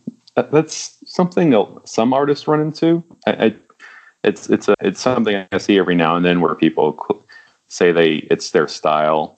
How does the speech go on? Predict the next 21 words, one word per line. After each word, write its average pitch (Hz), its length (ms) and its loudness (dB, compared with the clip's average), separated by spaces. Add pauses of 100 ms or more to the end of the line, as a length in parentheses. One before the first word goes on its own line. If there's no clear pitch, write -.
(140)
and 76 140 -6
it's, - 360 -12 (640)
uh, - 240 -2 (100)
it 123 180 0
could 170 360 0
be, 87 180 2
but - 420 -2
fundamentals 101 500 2
are 85 140 2
important. - 440 -4
You 78 80 -6
need 80 200 -6
to 82 320 2 (540)
get - 200 -2
those 80 440 0
down 80 460 -2
before 78 400 -2
you 78 260 -2 (340)
start 78 380 -2
pursuing. 80 840 0 (840)
You, 143 320 4